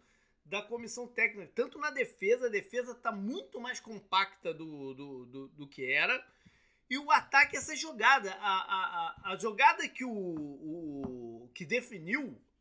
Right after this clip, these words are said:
a, a vitória do, dos Cardinals foi uma rodada, uma jogada que o calouro, o recebedor, o Michael Williams, ele, ele sai livre e recebe um passe longo do Dobbs. Essa foi uma jogada planejada.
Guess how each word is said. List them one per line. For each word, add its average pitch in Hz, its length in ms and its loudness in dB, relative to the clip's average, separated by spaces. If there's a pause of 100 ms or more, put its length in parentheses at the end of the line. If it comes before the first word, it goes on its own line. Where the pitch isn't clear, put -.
(120)
a, 113 480 -12
a 123 40 -12
vitória 131 680 -2
do, 104 640 -18
dos 104 220 -16
Cardinals 147 600 6 (380)
foi 170 160 -8
uma 175 160 -4
rodada, 170 560 -2
uma 160 200 -12
jogada 156 280 -2
que - 80 -20
o 170 40 -20
calouro, 156 600 -4
o 135 180 -8
recebedor, 143 720 -2 (540)
o 135 140 -8
Michael 156 380 0
Williams, 135 600 -4 (380)
ele, 156 500 0
ele 156 180 -4
sai 208 300 8
livre 196 480 -2
e 147 160 -4
recebe 170 400 -2
um 156 80 -12
passe 175 320 2
longo 151 380 -10
do 139 100 -12
Dobbs. 160 600 2 (340)
Essa - 220 -4
foi 392 100 -6
uma 494 140 -2
jogada 294 300 -4
planejada. 254 760 2